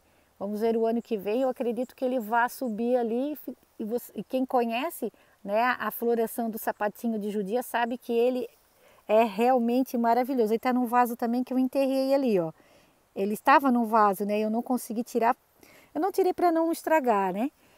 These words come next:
E tá dando certo. Então aqui eu tenho, né,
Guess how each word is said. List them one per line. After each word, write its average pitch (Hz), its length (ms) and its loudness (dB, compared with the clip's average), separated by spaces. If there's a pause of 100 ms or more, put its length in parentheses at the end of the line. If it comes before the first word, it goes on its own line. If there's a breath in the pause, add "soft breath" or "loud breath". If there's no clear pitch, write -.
(160 soft breath)
E 285 100 -6
tá 311 120 2
dando 320 260 0
certo. - 480 -6 (300 soft breath)
Então 262 180 2
aqui 277 240 0
eu 247 100 2
tenho, 220 520 -2 (1300)
né, 208 300 0